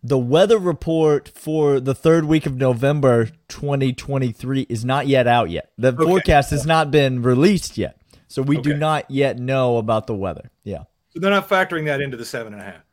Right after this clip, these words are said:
Speaker 1: They couldn't have factored it in. But let me tell you, if it ra-, I mean, if there's a, if there's dew on the ground, you're gonna, you're gonna see a real,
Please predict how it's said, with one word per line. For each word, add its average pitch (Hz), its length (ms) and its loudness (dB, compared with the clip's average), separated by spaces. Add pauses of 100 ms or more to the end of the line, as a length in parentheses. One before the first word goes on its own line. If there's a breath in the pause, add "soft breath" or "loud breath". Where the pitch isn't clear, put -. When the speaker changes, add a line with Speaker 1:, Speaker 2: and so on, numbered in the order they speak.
(180)
Speaker 1:
They 131 160 0
couldn't 180 420 2
have 87 360 -6
factored 101 500 -4
it 87 160 -8
in. 90 180 -8
But 127 120 2
let 151 140 -2
me 160 40 2
tell 233 260 4
you, 165 120 8
if 127 100 2
it 175 120 2
ra-, 156 180 0 (100)
I 143 60 0
mean, 135 220 -2
if 123 100 0
there's 156 260 0
a, 127 160 -4 (180)
if 143 120 -4
there's 151 240 -2
dew 196 380 0
on 113 140 0
the 98 80 -2
ground, 87 420 -6 (540 soft breath)
you're 135 200 4
gonna, 120 380 0 (120)
you're 123 220 -2
gonna 117 200 -4
see 110 260 -4
a 98 60 -4
real, 95 500 -4